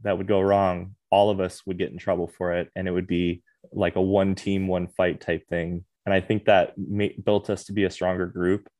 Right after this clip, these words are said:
that it, instead of punishing the individual, you punish the group. And so that it would make people not wanna mess up, because if they did mess up, they knew that the other guys in the division would get the same punishment that they would have gotten.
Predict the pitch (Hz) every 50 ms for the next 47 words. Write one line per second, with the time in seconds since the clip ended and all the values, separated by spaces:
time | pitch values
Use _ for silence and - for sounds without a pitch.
0 | _ - 101 92 90 90 90 87 - - _ _ - - 82 - _ - 101 95
1 | - - - 104 101 98 95 - _ - 107 101 101 95 - 104 101 98 98 95
2 | 92 92 92 95 92 90 92 92 90 90 92 95 90 - - 90 90 85 - -
3 | - - - - 90 90 92 92 - _ _ _ _ - 98 92 90 90 90 92
4 | - - - 101 92 90 90 87 87 87 - - _ _ _ 98 98 92 92 90
5 | 92 92 92 92 - _ - 107 98 - 101 92 87 90 87 69 55 98 98 90
6 | 87 87 85 87 - - 90 90 90 - - _ - 87 - - 92 87 85 87
7 | 92 - - - - _ _ _ _ - 98 87 - 95 95 90 101 92 95 98
8 | 92 92 - - 95 87 - - - 90 90 92 90 90 87 90 85 87 82 80
9 | - - 90 90 90 92 85 92 90 87 87 90 90 87 87 90 90 85 92 90
10 | 92 95 90 90 90 87 87 90 95 90 87 - - _ - 98 - - 101 95
11 | 87 - 101 95 87 - - - 85 85 - 85 - - 92 90 92 95 98 98
12 | 101 104 101 95 - 104 107 107